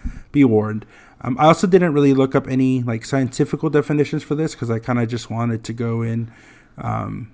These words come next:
not blind, but just give kinda my personal opinion or theories on things. Uh, so these are all my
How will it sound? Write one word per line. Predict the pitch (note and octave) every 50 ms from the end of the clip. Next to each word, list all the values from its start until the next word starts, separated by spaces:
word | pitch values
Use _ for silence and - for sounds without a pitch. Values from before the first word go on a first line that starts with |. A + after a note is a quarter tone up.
| - _ - - _ -
not | E3 G3 A#3 A3 D3
blind, | C3+ C#3 C#3 C3 C3+ D3 E3+ F3+ E3+ -
but | D3 C3+ C3 C3 B2+
just | - D#3+ D3 -
give | - D3 B2+ - -
kinda | - C#3 B2 A#2+
my | A#2 A#2 A#2+ C3
personal | C3 - C#3 B2 - C3+ C3+ C3 C3
opinion | C3+ B2+ C3+ C3+ C3 B2+ B2+ B2+ B2+ B2+
or | B2 A#2+
theories | A2+ - B2 B2+ B2 A#2+ B2+
on | A#2+ A#2+
things. | A#2 B2+ B2 B2 B2+ B2+ B2 - - - - - - - - _ _ -
Uh, | - D#2+ D#2 D#2
so | - - B2 B2
these | A#2+ C3 C#3 C3+ D3+
are | D3 C3 -
all | - B2+ B2+ B2+ B2+ B2 B2 B2+ B2 - _ _ -
my | C3+ C3 C3 B2+ C3 C3 B2+ C3 B2+ B2+ B2